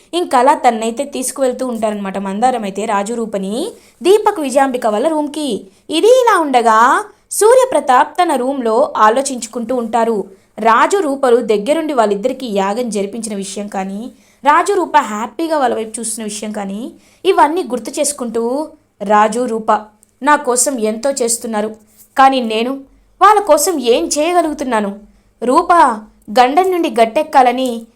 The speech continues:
యాగాన్ని జరిపిస్తున్నాను, కానీ రూపరాజులని ఇంకా దగ్గర చేయాలన్నా,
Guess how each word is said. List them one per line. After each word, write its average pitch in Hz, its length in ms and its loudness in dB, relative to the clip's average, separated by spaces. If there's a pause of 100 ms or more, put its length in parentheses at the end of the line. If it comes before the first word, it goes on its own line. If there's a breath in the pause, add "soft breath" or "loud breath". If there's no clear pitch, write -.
(140)
యాగాన్ని 247 480 4
జరిపిస్తున్నాను, 262 720 -2 (380)
కానీ 254 320 2 (380)
రూపరాజులని 311 800 4
ఇంకా 254 320 -2
దగ్గర 240 320 0
చేయాలన్నా, 254 640 0